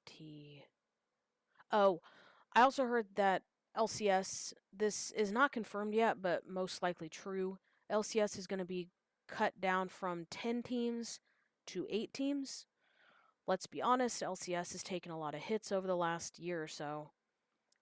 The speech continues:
Um, doesn't look great. Doesn't feel great. I mean, after they changed the viewership to basically,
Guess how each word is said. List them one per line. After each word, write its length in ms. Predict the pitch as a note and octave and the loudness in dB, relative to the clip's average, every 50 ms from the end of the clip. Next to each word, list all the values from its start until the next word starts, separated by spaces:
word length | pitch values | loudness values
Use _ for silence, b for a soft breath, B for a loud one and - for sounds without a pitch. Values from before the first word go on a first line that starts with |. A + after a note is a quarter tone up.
| _ - | _ -16
Um, 440 | C#3+ D3 D3 D3 C#3+ C#3+ C#3+ - - _ _ _ _ _ _ _ _ _ _ _ _ _ _ _ _ _ _ _ _ - | -14 -12 -12 -12 -14 -16 -18 -20 -20 _ _ _ _ _ _ _ _ _ _ _ _ _ _ _ _ _ _ _ _ 0
doesn't 260 | B3 C#4+ C4 C4+ G3 | 0 2 2 2 0
look 140 | F#3 G3 F#3+ | -2 -2 -2
great. 520 | - D#3+ D#3+ F#3+ G#3 G3+ - - - - _ _ _ _ _ _ _ - | -2 -2 -2 -2 -4 -8 -14 -20 -20 -20 _ _ _ _ _ _ _ -6
Doesn't 280 | G3 G3 F#3 G3 - - | -4 -4 -4 -4 -6 -8
feel 280 | - - D#3 E3+ G3 | -8 -6 -4 -4 -4
great. 460 | G3+ G#3+ G#3+ G#3+ G#3 G#3+ G#3 - - _ _ _ _ _ _ _ _ _ _ _ _ _ _ _ _ _ _ _ - G3 | -4 -4 -4 -4 -4 -6 -8 -12 -20 _ _ _ _ _ _ _ _ _ _ _ _ _ _ _ _ _ _ _ -10 -8
I 60 | F#3+ | -6
mean, 140 | G3 F#3+ F#3 | -4 -2 -2
after 180 | F#3 F#3+ - | -2 -4 -4
they 140 | F#3+ F#3 F3+ | -4 -4 -4
changed 400 | F3 - - F#3+ F3+ F3+ - - | -4 -6 -6 -6 -6 -8 -8 -10
the 60 | E3+ | -14
viewership 520 | D#3+ E3 E3+ F3 F3 F3 F3 - F3+ F3 E3+ - - | -12 -8 -6 -6 -6 -6 -6 -6 -6 -6 -6 -8 -10
to 120 | - - E3+ | -14 -12 -6
basically, 680 | E3+ E3 E3 - - E3 - - D#3+ D#3+ D#3 D#3+ D#3+ | -6 -4 -4 -4 -6 -8 -8 -8 -6 -6 -6 -6 -8